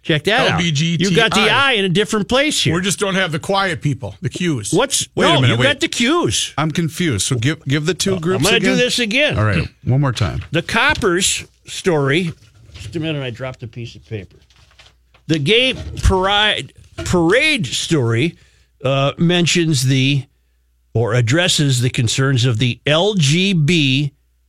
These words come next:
Speaker 1: T I Q communities.
Speaker 3: Okay.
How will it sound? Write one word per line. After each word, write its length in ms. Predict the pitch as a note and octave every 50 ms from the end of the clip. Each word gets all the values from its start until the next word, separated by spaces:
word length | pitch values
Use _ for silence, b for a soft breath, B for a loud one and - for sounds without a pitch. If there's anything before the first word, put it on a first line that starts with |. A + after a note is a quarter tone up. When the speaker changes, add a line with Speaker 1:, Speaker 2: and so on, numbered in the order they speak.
| _ _ _
Speaker 1:
T 420 | - - G3+ G3 G3 G3+ G3+ - - _ _ -
I 420 | D3+ E3 E3+ F3 F#3 F3+ E3 D3+ -
Q 500 | - - - G#3+ A3+ G#3+ D#3+ F2+ - - - _ _ _ _ _ _ _ _ _ _ _ _ _
communities. 680 | - A#2+ A#2+ A#2 A2+ G2+ F2+ C#2 A1+ - - - - -
Speaker 3:
Okay. 420 | G#2 G2+ G2+ G#2 A2+ C#3 C#3